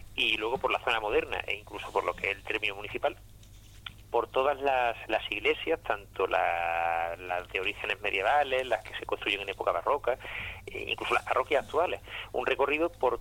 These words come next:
todo ese, ese patrimonio artístico de nuestra ciudad, en el cual también se mencionan de, de forma cum-, bastante cumplida, <laughs> pienso, eh, aquellos edificios religiosos que se han perdido con el paso del tiempo.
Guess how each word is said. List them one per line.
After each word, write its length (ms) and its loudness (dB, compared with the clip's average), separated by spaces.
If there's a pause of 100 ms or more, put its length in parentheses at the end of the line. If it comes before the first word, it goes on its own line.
(100)
todo 320 6
ese, 580 2 (220)
ese 380 0
patrimonio 440 2
artístico 380 0
de 100 8
nuestra 220 2
ciudad, 280 4 (420)
en 160 0
el 160 -2
cual 240 2
también 420 0 (100)
se 80 2
mencionan 680 0
de, 320 2
de 100 -4
forma 300 4
cum-, 180 -8
bastante 380 -2
cumplida, 420 0
<laughs> 120 -2
pienso, 440 2 (480)
eh, 480 4
aquellos 480 2
edificios 400 0
religiosos 420 0
que 280 2
se 120 -6
han 80 2
perdido 280 -2
con 100 -2
el 80 0
paso 200 0
del 100 4
tiempo. 320 -4